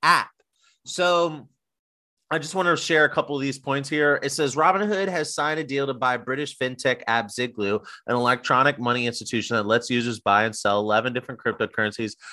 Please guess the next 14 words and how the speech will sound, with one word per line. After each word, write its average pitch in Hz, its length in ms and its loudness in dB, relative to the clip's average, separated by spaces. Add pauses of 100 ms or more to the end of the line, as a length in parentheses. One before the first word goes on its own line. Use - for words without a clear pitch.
(140)
as 113 200 6
well 113 220 8
as 113 100 4
make 110 240 0
payment 107 440 -2
overseas. 98 640 -4 (280)
Eleven. 151 760 4 (180)
<laughs> - 640 -6 (640)
Eleven 175 720 4
cryptocurrencies. 175 1120 -2 (580)
I 139 100 0
mean, 147 160 2
Robinhood 165 400 6
only, 147 440 2